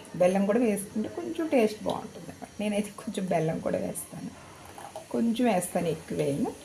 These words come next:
దీంతో దోశలు చాలా బాగా వస్తాయి. ఆ, దోశలు లేదా పొంగడాలు కూడా చాలా బాగా వస్తాయి. ఆ, చూడండి ఇప్పుడు ఎలా వేస్తాను చూద్దురు కానీ.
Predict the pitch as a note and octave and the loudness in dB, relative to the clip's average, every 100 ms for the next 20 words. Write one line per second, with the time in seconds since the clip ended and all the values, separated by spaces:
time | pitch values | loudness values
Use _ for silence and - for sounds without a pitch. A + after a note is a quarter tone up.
0 | - - - - A3+ A3+ A3 A#3 G#3+ G#3 | -20 -20 -12 -4 2 4 4 4 4 4
1 | G3+ A3 G#3+ G3+ F#3+ G3 G#3 G3+ F3+ F3+ | 2 -2 0 2 4 6 6 4 4 0
2 | - - E3+ G#3 A4 - - - - - | -4 -4 -2 0 0 -4 -14 -14 -16 -20
3 | - D#3+ D#3+ D#3+ D#3 E3 D#3+ F#3 F#3 F#3+ | -12 -4 0 0 0 -2 0 2 2 0
4 | - A3 G#3 - - G#3+ G3 F#3+ F#3 F3+ | -2 2 2 0 0 2 8 8 8 6
5 | F3+ G3+ G3 E3 E3 D#3 D3+ - - F#3+ | 2 2 4 4 4 2 -2 -8 -8 -4
6 | C#4+ A4 - - - - - - - E3 | -4 -4 -12 -18 -18 -18 -20 -20 -10 -4
7 | D3 C#3 C#3 D3 D#3 F#3+ E3+ D3 C#3 E4+ | 0 2 2 0 -2 2 4 4 2 0
8 | - - - F3+ D#3+ D#3+ D3+ - - C#3+ | -2 -6 -2 4 4 4 0 -4 -6 -6
9 | C#3+ D3 C#3 C3 B2 B2+ - | -4 -4 -4 -4 -4 -2 -2